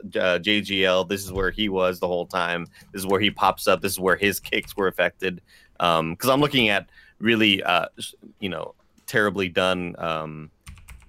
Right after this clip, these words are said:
graphics and charts or whatever, where everybody was and where they died and where they got kicked from and to. Um, but these are all done really bad. But it just remain, reminds you of really cool,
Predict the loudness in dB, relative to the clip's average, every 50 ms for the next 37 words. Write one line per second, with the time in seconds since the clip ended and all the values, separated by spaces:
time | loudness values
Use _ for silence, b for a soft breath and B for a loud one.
0 | _ _ -16 -4 0 2 2 2 2 0 0 -2 -2 -2 -4 -4 -4 -2 0 0
1 | 0 0 -2 -2 0 2 2 2 2 0 -2 -2 0 0 -2 -2 -4 -4 -2 0
2 | 0 2 2 2 0 0 0 0 -2 -2 0 0 2 2 2 2 0 -2 -4 -2
3 | 0 2 2 2 4 2 2 2 2 2 2 2 2 2 0 0 -2 -6 -6 -4
4 | -2 -2 0 0 0 0 0 -2 -4 -4 -4 -6 -6 -6 -8 -8 -4 -2 0 0
5 | 0 -2 -4 -8 b b b b -2 0 0 -2 -2 -2 0 0 0 0 -2 -4
6 | -8 b b b b b b b -4 0 0 2 2 2 0 -2 -4 0 2 2
7 | 2 2 0 -8 -12 -6 -4 -4 -2 -2 0 0 0 0 0 0 -2 -2 -2 -4
8 | -4 -4 -2 0 0 0 0 0 0 0 2 2 2 2 2 2 4 4 4 2
9 | 0 0 -2 -2 0 2 2 2 0 0 -2 -2 -2 -2 -2 -2 -2 -2 -4 -4
10 | -4 -4 -2 -2 -2 -2 -4 -6